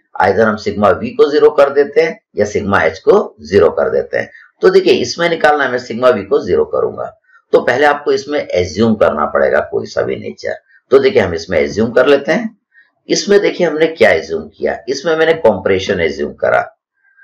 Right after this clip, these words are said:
हमको कैसे पता चला कि हमने इसमें compression एज्यूम करा? क्योंकि इसमें जो मैंने direction बनाया है वो बी की तरफ जाता हुआ, जब direction of force joint की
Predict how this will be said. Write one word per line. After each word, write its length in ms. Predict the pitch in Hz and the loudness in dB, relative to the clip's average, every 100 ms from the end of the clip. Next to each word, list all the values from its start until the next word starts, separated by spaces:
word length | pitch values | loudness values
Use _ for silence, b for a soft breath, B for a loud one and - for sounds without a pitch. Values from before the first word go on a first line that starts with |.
| b b b b b b _ - | b b b b b b _ -6
हमको 260 | 110 127 147 | -2 2 2
कैसे 320 | - 101 156 | 2 0 2
पता 260 | 160 156 160 | 4 4 2
चला 220 | 160 151 | 2 0
कि 120 | 151 | 0
हमने 200 | 147 139 | -2 2
इसमें 220 | 151 156 - | 2 2 0
compression 520 | 127 117 131 131 147 | 0 2 0 2 0
एज्यूम 240 | 143 147 143 | 2 0 2
करा? 240 | 151 156 | 2 2
क्योंकि 300 | 156 139 147 | -2 -8 -4
इसमें 240 | 131 - 170 | -4 0 2
जो 120 | 165 | 2
मैंने 240 | 160 160 135 | 2 0 0
direction 540 | 95 101 - 165 160 | 0 -2 -6 -4 -4
बनाया 400 | 90 87 104 139 | 0 2 2 2
है 140 | 165 165 | -2 -2
वो 140 | 156 | -4
बी 240 | 104 156 | -4 -4
की 140 | 165 - | -2 -2
तरफ 280 | 120 101 85 | 0 0 0
जाता 280 | 82 78 78 | -2 0 -4
हुआ, 260 | 73 71 76 | -2 -2 0
जब 200 | 98 98 | 0 2
direction 460 | - 117 - 147 | 2 2 0 -2
of 140 | 147 - | -2 2
force 260 | 147 131 | 2 4
joint 220 | 104 117 | 2 0
की 80 | 120 | -4